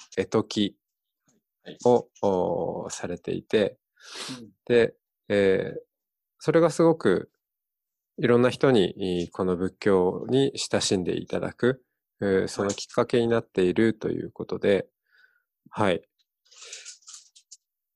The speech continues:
Speaker 1: この、涅槃図に、の絵解きに、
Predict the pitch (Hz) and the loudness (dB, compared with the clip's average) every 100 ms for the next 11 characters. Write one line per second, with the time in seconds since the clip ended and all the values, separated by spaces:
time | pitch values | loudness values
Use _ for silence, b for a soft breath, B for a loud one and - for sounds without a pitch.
0 | _ _ - 143 143 143 147 - _ _ | _ _ -2 2 4 2 0 -4 _ _
1 | _ - 156 - _ _ _ _ _ - | _ -20 -20 -20 _ _ _ _ _ 0
2 | 135 156 208 190 123 92 101 92 - _ | 2 4 4 2 2 2 2 0 -4 _
3 | 110 104 101 98 95 95 107 117 - 120 | -2 0 2 2 0 0 -2 -2 -2 -2
4 | 113 113 110 | 0 0 -2